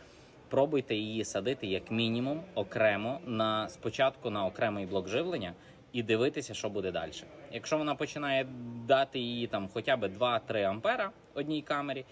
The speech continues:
і дивитися, яка буде історія. Після того треба, ну,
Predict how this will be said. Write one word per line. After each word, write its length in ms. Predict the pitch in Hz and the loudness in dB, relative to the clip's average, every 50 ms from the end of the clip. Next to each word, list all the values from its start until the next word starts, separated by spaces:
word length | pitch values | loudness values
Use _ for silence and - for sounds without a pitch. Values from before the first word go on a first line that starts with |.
| - - - | -18 -10 -6
і 80 | 117 | -4
дивитися, 420 | 107 127 135 170 - - - - 113 | -2 -2 -2 -2 -2 -4 -6 -4 -4
яка 220 | 104 - - 117 | -4 -2 -2 -2
буде 320 | 113 117 101 107 107 107 - - | -2 0 0 0 0 -2 -4 -6
історія. 440 | 110 101 - - 87 85 82 82 82 - - - - - - | -12 -10 -6 -4 -2 -2 -2 -4 -8 -10 -14 -20 -20 -16 -8
Після 300 | - 139 143 - 165 165 | -4 -4 -2 0 0 0
того 280 | 165 - 202 202 170 135 | 2 2 2 0 0 0
треба, 280 | - 135 135 135 147 160 | 0 0 -2 0 -2 -2
ну, 180 | 180 165 139 | -4 -4 -4